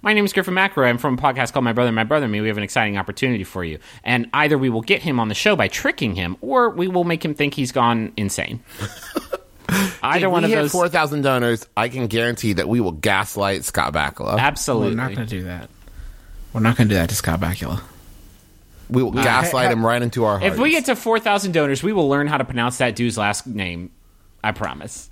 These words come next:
Speaker 3: I got another question here, Travis, but it's so long. Do I really have to read
Speaker 2: It's,
Speaker 3: all
Speaker 2: it's
Speaker 3: of this?
Speaker 2: a good one.
Speaker 3: Okay.
Speaker 2: It's very, it's a rich vein.
Speaker 3: This is on you, okay?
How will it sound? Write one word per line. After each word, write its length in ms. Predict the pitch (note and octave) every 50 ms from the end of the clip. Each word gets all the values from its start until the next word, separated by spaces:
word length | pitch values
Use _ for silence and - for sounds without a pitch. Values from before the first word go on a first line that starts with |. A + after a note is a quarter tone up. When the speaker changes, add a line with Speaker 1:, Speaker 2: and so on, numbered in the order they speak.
| - - - -
Speaker 3:
I 120 | D3+ E3+
got 100 | G#3 A3+
another 220 | A3+ A3 G#3 F3+
question 320 | D#3+ - E3+ D#3 D#3+ E3+ D#3
here, 160 | D3 F3+ E3
Travis, 260 | - E3+ D#3+ E3 E3
but 140 | - C3+ B2
it's 160 | A2 - -
so 560 | - - - - B2+ A#2+ A#2+ A#2+ A#2 A#2+ A#2+ A#2
long. 440 | A2+ A2 G2 F#2 E2+ D#2 D#2 B1+ - - - - - _ -
Do 100 | - B2
I 40 | B2+
really 320 | B2 A2+ A#2 B2 C3+ C3 B2+
have 120 | C#3 C3
to 120 | - C3+ C3+
read 60 | A2+ A2
Speaker 2:
It's, 20 | -
Speaker 3:
all 140 | - -
Speaker 2:
it's 200 | C#3 C#3+ D3 -
Speaker 3:
of 80 | - C#3+
this? 180 | C3+ B2 G#2 F#2
Speaker 2:
a 20 |
good 200 | G2+ G2 F2 C#2+
one. 240 | D2+ D2+ D2 F2+ G2 - - - - - _ _ _ _ _ _ _ _ _ _ _ - -
Speaker 3:
Okay. 260 | C#3+ - C#3 C#3 - -
Speaker 2:
It's 140 | C3+ B2+ -
very, 260 | A2+ B2 B2+ C3 B2+ -
it's 140 | B2 -
a 80 | B2 F#2
rich 400 | F2+ F#2 G2+ A#2 A#2+ - - -
vein. 460 | G2+ F#2+ G#2 F#2 F2 E2+ E2 E2 F2 -
Speaker 3:
This 280 | A2+ A#2 A#2+ D#3 F3+ G3+
is 100 | F#3 D3
on 360 | D#3 - C3+ C3+ C#3+ D3 C#3+
you, 260 | D3+ C#3+ G#2+ F2+ E2+
okay? 420 | E2 - - F#2+ F2+ A#2 D#3 D#3+